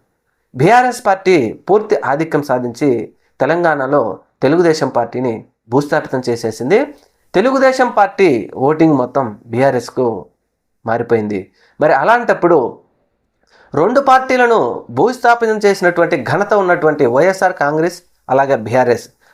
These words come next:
ఆంధ్రప్రదేశ్లో వైఎస్ఆర్ కాంగ్రెస్ పార్టీ జగన్మోహన్ రెడ్డి గారు, అలాగే తెలంగాణలో తెలుగుదేశం పార్టీని భూస్థాపితం చేసిన ఘనత కల్వకుంట్ల చంద్రశేఖరరావు గారిది. మరి ఇటువంటి అన్నీ తెలిసి కూడా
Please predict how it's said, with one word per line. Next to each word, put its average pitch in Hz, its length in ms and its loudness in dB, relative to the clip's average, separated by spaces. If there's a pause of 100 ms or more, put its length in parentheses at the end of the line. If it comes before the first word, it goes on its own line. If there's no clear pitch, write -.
ఆంధ్రప్రదేశ్లో 208 680 0
వైఎస్ఆర్ 160 380 2
కాంగ్రెస్ 147 400 -4
పార్టీ 135 240 0
జగన్మోహన్ 131 420 -2
రెడ్డి 127 160 -4
గారు, 139 220 2 (420)
అలాగే 220 260 2
తెలంగాణలో 214 760 0 (100)
తెలుగుదేశం 208 600 2
పార్టీని 156 280 0
భూస్థాపితం 165 680 -2
చేసిన 127 220 -6
ఘనత 120 260 -6 (580)
కల్వకుంట్ల 143 680 -2 (140)
చంద్రశేఖరరావు 117 640 -4
గారిది. 104 260 -6 (420)
మరి 175 160 2
ఇటువంటి 214 720 0
అన్నీ 214 220 0
తెలిసి 202 380 -2
కూడా 165 260 2